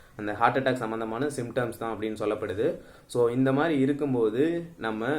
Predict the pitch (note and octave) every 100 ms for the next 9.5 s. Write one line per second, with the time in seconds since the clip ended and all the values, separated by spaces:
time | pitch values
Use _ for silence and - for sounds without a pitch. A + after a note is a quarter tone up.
0 | - - G#2 B2+ D3+ G3+ A3+ - - -
1 | - - C#3 D#3+ E3 C3+ C3 D3 D#3 D3
2 | C3+ B2 B2 C#3 C#3+ B2+ A#2+ B2+ B2 A2+
3 | B2+ D3+ F3+ F3+ - - B2+ B2 B2 A#2+
4 | A#2 B2+ C3+ D3 C3 B2 A#2+ B2+ D#3+ D#3+
5 | - - A#2+ A#2 A2 G#2 G2 F#2 - -
6 | - C3 C#3+ C#3+ B2+ B2 G2+ - - G#2+
7 | A#2 C#3+ D3 C#3+ - - G2+ A#2+ A#2 G#2+
8 | B2 A#2 A#2+ C3 A#2 A2+ A#2+ G#2+ G#2+ B2
9 | B2+ D3 C#3+ B2 C3+